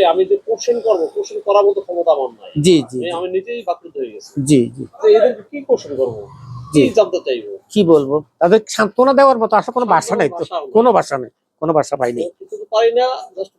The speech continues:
Speaker 1: আল্লাহর কাছে বললাম যে, "আল্লাহ, এই পরিবারটাকে তুমি হেফাজতে রাখো।"
Speaker 2: হেফাজতে রাখো,
Speaker 1: যারা
Speaker 2: জি।
Speaker 1: আছে।
Speaker 2: যারা আছে, বেঁচে আছে যারা।
Speaker 1: যারা মারা গেছে তাদেরকে জান্নাতুল ফেরদৌস নসিব করো।
Speaker 2: জি, জি, জি, জি,
Speaker 1: চাওয়া
Speaker 2: জি,
Speaker 1: আসলে।
Speaker 2: জি।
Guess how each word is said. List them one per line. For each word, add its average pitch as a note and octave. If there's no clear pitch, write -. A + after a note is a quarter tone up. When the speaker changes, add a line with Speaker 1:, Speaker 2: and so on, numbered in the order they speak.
Speaker 1:
আল্লাহর F3+
কাছে E3+
বললাম F3
যে, F#3
"আল্লাহ, F3
এই E3
পরিবারটাকে F#3
তুমি E3
হেফাজতে D#3
রাখো।" A2
Speaker 2:
হেফাজতে D3+
রাখো, C3+
Speaker 1:
যারা C#3
Speaker 2:
জি। C#3+
Speaker 1:
আছে। C3+
Speaker 2:
যারা D#3+
আছে, D#3+
বেঁচে D#3
আছে F3+
যারা। A#3+
Speaker 1:
যারা E3
মারা E3+
গেছে F#3+
তাদেরকে F3+
জান্নাতুল F3+
ফেরদৌস E3
নসিব D3+
করো। E3+
Speaker 2:
জি, F#3
জি, C3
জি, A#2
জি, A#2
Speaker 1:
চাওয়া A#2
Speaker 2:
জি, C3
Speaker 1:
আসলে। -
Speaker 2:
জি। B2+